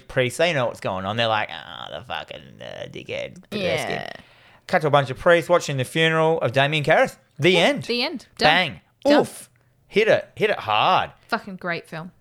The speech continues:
Speaker 1: Fucking great film.
Speaker 2: It's a great
Speaker 1: Final
Speaker 2: film.
Speaker 1: thoughts, Jen?
Speaker 2: I love this film. Uh, I, I have seen this film before, but it was many,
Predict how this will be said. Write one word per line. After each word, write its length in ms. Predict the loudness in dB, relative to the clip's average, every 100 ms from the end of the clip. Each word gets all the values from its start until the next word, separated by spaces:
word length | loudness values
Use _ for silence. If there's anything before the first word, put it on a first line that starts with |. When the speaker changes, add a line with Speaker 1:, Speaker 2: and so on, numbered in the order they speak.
| -2
Speaker 1:
Fucking 420 | 4 4 2 0
great 340 | 4 4 2 -2
film. 360 | -2 0 2 2
Speaker 2:
It's 40 |
a 40 |
great 100 | 6
Speaker 1:
Final 160 | 6 4
Speaker 2:
film. 80 | 4
Speaker 1:
thoughts, 280 | 6 4 2
Jen? 220 | -2 0 2
Speaker 2:
I 320 | 4 6 4
love 100 | 2
this 180 | -2 -2
film. 220 | -4 -4 -6 -20 -18 0
Uh, 340 | 2 4 4
I, 340 | 4 4 2 2
I 120 | 2 2
have 300 | 2 0 0
seen 220 | -6 -6
this 140 | -6
film 160 | -4 -4
before, 340 | -6 -2 0 0
but 120 | -4
it 80 | -4
was 200 | -4 -4
many, 1000 | -4 -4 -2 -2 -4 -6 -8 -8 -8 -10